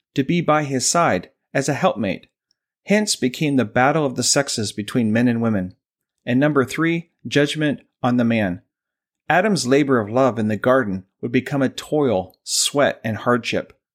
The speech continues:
Not to mention that after the fall, Adam became mortal physically, weakened and debilitated. His mental faculties also took a nosedive. All the potential he and Eve had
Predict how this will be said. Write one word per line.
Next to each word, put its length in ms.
Not 240
to 80
mention 400
that 180
after 320
the 100
fall, 540
Adam 240
became 380
mortal 520
physically, 720
weakened 540
and 160
debilitated. 800
His 220
mental 320
faculties 800
also 240
took 220
a 80
nosedive. 680
All 140
the 120
potential 840
he 200
and 120
Eve 220
had 420